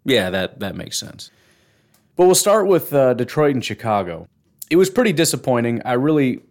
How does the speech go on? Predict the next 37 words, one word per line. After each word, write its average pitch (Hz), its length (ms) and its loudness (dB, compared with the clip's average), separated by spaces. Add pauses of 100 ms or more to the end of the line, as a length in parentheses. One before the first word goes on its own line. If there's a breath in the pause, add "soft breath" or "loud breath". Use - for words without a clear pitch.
(560)
I 160 80 2
think 277 220 2
we 202 120 4
all 143 300 4
kind 117 320 -4
of 95 80 -4
felt, 98 240 -4
probably 214 260 0
even 135 300 -2
Bears 113 360 -2
fans. 95 280 -6
I 117 40 -6
don't 160 100 0
know 139 60 2
if - 80 -6
Detroit 117 380 -4
fans 95 300 -6
felt 92 280 -8
it 92 120 -14
because 101 220 -12
they're, 107 340 -6
they're - 600 -6
so 117 400 -2
deep 107 360 -10
in 101 100 -4
despair. 104 460 -2
I - 20 -2
don't 107 120 -4
know 104 40 -6
if 98 100 -12
they 101 120 -6
ever 104 180 -4
thought 101 240 -4
they 101 100 -6
had 95 80 -6
a 90 60 -8
chance. 101 460 -10